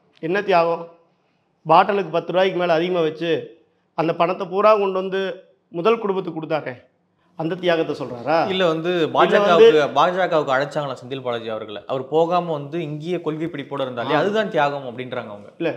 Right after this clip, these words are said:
Speaker 1: நான் சொல்றேன் என்ன தியாகம்னு. பாட்டிலுக்கு பத்து ரூபா வச்சு அந்த பணத்தை முதல் குடும்பத்துக்கு கொண்டு வந்து கோடான கோடி ரூபாய் கொண்டு வந்து கொட்டினார் பாருங்க, அது பெரிய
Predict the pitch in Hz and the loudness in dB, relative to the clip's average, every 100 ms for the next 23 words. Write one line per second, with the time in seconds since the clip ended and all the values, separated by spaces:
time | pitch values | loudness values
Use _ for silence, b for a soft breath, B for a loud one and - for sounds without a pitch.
0 | 117 - _ _ _ 123 123 175 202 208 | -8 -20 _ _ _ -12 -4 -4 -2 2
1 | 226 202 214 180 170 170 156 127 - _ | 2 2 0 2 2 2 -2 -4 -16 _
2 | _ _ _ _ _ - 160 214 233 208 | _ _ _ _ _ 2 4 6 4 2
3 | 180 165 190 202 170 139 139 190 220 220 | 0 0 4 4 4 0 0 2 0 -4
4 | - 165 175 - 165 233 240 170 160 220 | -6 -4 -4 -2 2 2 2 0 2 2
5 | 233 - - b b - 165 254 285 247 | 0 -6 -20 b b -6 4 4 4 0
6 | 247 226 202 196 202 202 196 190 214 214 | 2 2 0 -2 0 2 0 2 4 4
7 | 196 180 180 175 208 214 190 190 180 180 | 2 -2 -4 0 0 2 0 -2 -4 -6
8 | 196 226 175 165 139 113 - _ _ _ | 2 2 4 0 0 -6 -12 _ _ _
9 | _ - 147 180 240 - 208 | _ -6 -4 -2 -4 2 4